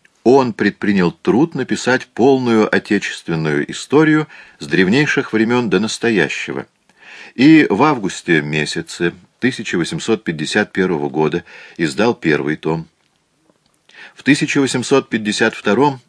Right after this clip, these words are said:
второй, в тысяча восемьсот пятьдесят третьем — третий, в тысяча восемьсот пятьдесят четвертом — четвертый, и приготовил к печати пятый,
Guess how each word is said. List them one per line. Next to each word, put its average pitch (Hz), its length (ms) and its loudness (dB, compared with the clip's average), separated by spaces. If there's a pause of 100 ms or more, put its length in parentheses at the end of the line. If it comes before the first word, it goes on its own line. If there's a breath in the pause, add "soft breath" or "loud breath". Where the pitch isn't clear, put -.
второй, 76 540 -4 (600 loud breath)
в - 80 -20
тысяча - 380 0
восемьсот 120 480 -2
пятьдесят 98 500 -2
третьем — 95 440 0
третий, 76 520 -6 (480 loud breath)
в - 120 -20
тысяча 113 380 0
восемьсот 98 460 -2
пятьдесят 87 460 0
четвертом — 98 580 -2 (240 loud breath)
четвертый, 80 760 0 (580 loud breath)
и 95 120 2
приготовил 101 580 2
к - 80 -14
печати 139 440 0
пятый, 101 680 0